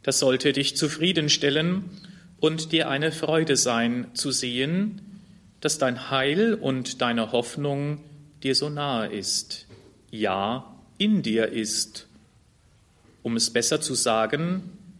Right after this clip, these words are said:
dass du nicht ohne ihn sein kannst. Ja, das Gottesreich ist mitten unter euch, oder, wie Paulus sagt, wir sind der Tempel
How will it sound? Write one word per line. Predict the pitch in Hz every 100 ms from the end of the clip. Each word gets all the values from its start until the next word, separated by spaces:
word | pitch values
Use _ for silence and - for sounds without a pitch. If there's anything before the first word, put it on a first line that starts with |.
| - - - - -
dass | 165
du | 175
nicht | 185 190 -
ohne | 147 143 156
ihn | 180 180
sein | 147 98 90
kannst. | - 92 - - - - - _ - _ - _ - - -
Ja, | 107 104 110 135 - - - - - -
das | 143 -
Gottesreich | 160 185 202 165 160 180 196 -
ist | 165 - - -
mitten | 156 156 170 165
unter | 165 190 208 151 131
euch, | - 123 135 - - - - -
oder, | 120 113 123 156 202 220 - - -
wie | 117
Paulus | 117 113 117 120 -
sagt, | 120 120 120 - - - _ _ _ _ _ -
wir | 131
sind | - 170 185 -
der | 160
Tempel | 160 123 123 - 131 135